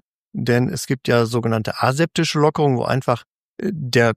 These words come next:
Knochen sich von der Prothese irgendwann wieder ablöst, ohne dass es einen, äh, spezifischen Grund dafür gäbe, außer vielleicht der Haltbarkeit. Und es gibt aber auch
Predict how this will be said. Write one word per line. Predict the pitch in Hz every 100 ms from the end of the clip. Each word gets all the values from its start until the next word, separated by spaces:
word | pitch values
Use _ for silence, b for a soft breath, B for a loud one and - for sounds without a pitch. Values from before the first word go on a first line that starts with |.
| - 175
Knochen | - 131 135 - 160 160
sich | - 117 139 - -
von | - - 135
der | 127
Prothese | - 123 - 147 143 127
irgendwann | - 139 131 123 123
wieder | 120 98
ablöst, | 101 - 160 165 -
ohne | - 139 131
dass | 117 -
es | -
einen, | - 110 110 110 - _ _ -
äh, | - 127
spezifischen | - 120 147 131 113 120
Grund | 104 123 202
dafür | 208 - 165
gäbe, | 151 156 156 - - _ _ _ -
außer | - 123 131
vielleicht | - 104 -
der | 101 104 - -
Haltbarkeit. | 127 165 - 147 147 -
Und | 160 156
es | 151
gibt | 165 -
aber | 123 117
auch | 98 143